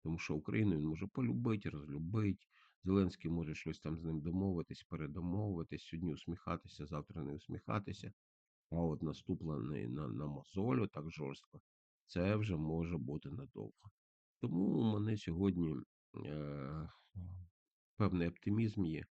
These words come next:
І я дуже сподіваюся, що цей оптимізм, е, перетвориться в реальні санкції і, е, в реальну боротьбу Сполучених Штатів з Росією, як військово, так і економічно,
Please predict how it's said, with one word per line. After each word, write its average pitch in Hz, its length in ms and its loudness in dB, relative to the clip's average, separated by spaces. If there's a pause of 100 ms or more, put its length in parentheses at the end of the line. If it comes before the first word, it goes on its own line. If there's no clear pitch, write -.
(440)
І 82 220 4
я 85 140 4
дуже 80 260 -2
сподіваюся, 76 680 -2
що - 140 -14
цей 71 220 -6
оптимізм, 80 600 0 (520)
е, 65 180 -4 (100)
перетвориться 80 640 -2
в 71 80 -4
реальні 78 520 0
санкції 80 680 -6 (540)
і, 82 380 4 (140)
е, 104 40 -6 (100)
в 76 160 -6
реальну 80 500 2
боротьбу 67 560 -6
Сполучених - 580 -10
Штатів 85 560 -6
з 82 540 -2 (420)
Росією, 69 640 -4
як 82 300 -2 (260)
військово, 101 840 -2
так 78 240 -4
і 58 60 -4
економічно, 87 800 -2